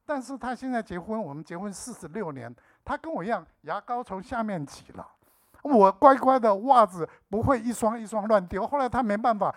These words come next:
所以她给我买袜子全部是黑色的。很简单啊，所以在家的里面啊，我觉得一个很重要的就是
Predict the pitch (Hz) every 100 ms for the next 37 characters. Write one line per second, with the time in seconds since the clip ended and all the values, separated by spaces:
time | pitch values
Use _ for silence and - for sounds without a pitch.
0 | - - 247 262 226 262 196 147 165 208
1 | 170 151 - 208 226 214 214 208 - 160
2 | - - _ _ _ _ _ _ _ _
3 | _ _ _ _ _ - 262 269 139 165
4 | 165 151 _ - 165 - _ _ - -
5 | 349 247 - _ _ 311 285 - 320 294
6 | 294 294 214 180 135 226 185 147 131 160
7 | 240 302 262 277 269 - 160 165 277 247
8 | 220 170 143 - _ _ 269 240 240